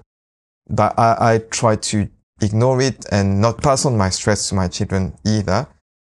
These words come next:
Also, so I wanted this book to be for parents and children to share together. So to talk about their cultures, their languages. Uh, so there are a few parts in the books that are meant for these dialogues to happen.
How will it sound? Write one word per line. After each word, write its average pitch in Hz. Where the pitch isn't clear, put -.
Also, 185
so 156
I 135
wanted 143
this 131
book 175
to 131
be 139
for 135
parents 139
and 151
children 117
to 113
share 113
together. 113
So -
to -
talk 131
about 110
their 104
cultures, 117
their 107
languages. 120
Uh, 107
so 127
there 131
are 127
a 117
few 143
parts 143
in 127
the 117
books -
that 110
are 104
meant 135
for 104
these 107
dialogues 110
to 107
happen. 101